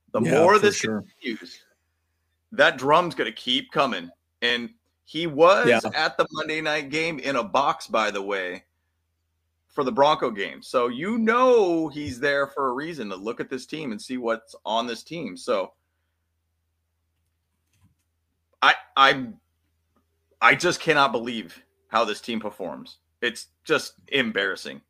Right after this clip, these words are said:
Speaker 1: It is an absolute
Speaker 2: Yeah.
Speaker 1: embarrassing game to watch.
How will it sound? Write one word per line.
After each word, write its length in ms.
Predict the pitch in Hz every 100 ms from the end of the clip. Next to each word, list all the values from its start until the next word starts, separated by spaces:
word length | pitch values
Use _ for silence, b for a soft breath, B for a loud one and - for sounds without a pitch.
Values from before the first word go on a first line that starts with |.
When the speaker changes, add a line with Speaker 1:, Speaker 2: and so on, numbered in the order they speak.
| _
Speaker 1:
It 80 | 131
is 100 | 127
an 140 | 123 -
absolute 500 | 110 110 - 139 135 - _ _ -
Speaker 2:
Yeah. 120 | - -
Speaker 1:
embarrassing 840 | 123 110 104 104 107 113 107 101 _ _ _ _ _ _ _ _ _ _ _ -
game 260 | 104 101 98
to 100 | 98
watch. 380 | 85 71 -